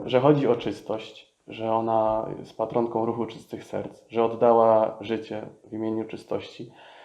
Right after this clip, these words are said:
ale właściwie to wszystko, co o niej wiedziałem.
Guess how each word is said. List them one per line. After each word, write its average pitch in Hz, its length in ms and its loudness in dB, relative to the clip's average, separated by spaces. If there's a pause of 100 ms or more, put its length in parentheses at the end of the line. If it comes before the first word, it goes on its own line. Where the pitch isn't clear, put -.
(280)
ale 127 160 6
właściwie 160 380 6
to 170 140 4
wszystko, - 520 -4
co 107 120 -4
o 110 60 0
niej 110 180 -4
wiedziałem. 107 400 -8